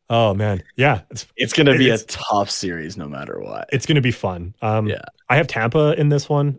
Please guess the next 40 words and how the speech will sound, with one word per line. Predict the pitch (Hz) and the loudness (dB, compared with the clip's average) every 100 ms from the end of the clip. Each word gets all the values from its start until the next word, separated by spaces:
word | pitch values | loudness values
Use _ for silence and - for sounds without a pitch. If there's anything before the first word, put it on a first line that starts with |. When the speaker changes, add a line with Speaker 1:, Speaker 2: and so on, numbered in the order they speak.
| - | -6
Speaker 1:
Um, | 110 107 104 | -4 -4 -2
I | 104 | -4
guess | 101 | -2
they | 104 | -4
don't | 104 98 | -6 -6
do | 101 92 - _ _ _ _ _ _ 202 95 | -8 -8 -14 _ _ _ _ _ _ -16 -10
game, | - 104 98 95 95 90 _ _ _ _ 98 | -4 -4 -2 -4 -6 -8 _ _ _ _ -8
like, | 90 - | -8 -4
predict | 107 101 | -4 -2
the | 113 | -4
number | 98 98 95 | -4 -2 -4
of | 87 | -4
games | 92 90 87 - _ _ | -6 -6 -8 -12 _ _
past | - 95 90 - - _ | -12 -10 -10 -14 -18 _
round | 110 98 90 85 | -6 -6 -6 -6
one, | 98 87 | -6 -6
but, | 90 92 - _ _ - | -8 -10 -14 _ _ -10
Speaker 2:
Mm-hmm. | 95 | -4
Speaker 1:
um, | 101 104 110 - - _ _ _ - | 0 0 0 -4 -12 _ _ _ -4
I | 127 | 0
think | 240 - | 0 0
Tampa | 147 151 | 0 2
in | 151 | 0
seven | 110 117 123 175 - _ _ | 0 -2 -2 -2 -6 _ _
for | - | -6
this | 165 165 202 | -4 -6 -8
one. | 208 - _ - | -10 -14 _ -10
What | |
do | 113 | -8
you | 110 | -8
think? | 98 92 _ _ _ _ _ _ _ _ _ _ _ _ _ _ _ | -8 -12 _ _ _ _ _ _ _ _ _ _ _ _ _ _ _
Speaker 2:
Nah, | 117 123 | 2 4
I | 123 | 4
could | 120 104 | 2 0
see | 90 | -2
six | 80 69 - | -4 -8 -12
or | 82 | -14
seven | - 50 50 50 | -12 -12 -14 -18
for | - - | -18 -12
this. | 50 55 - - | -8 -6 -8 -10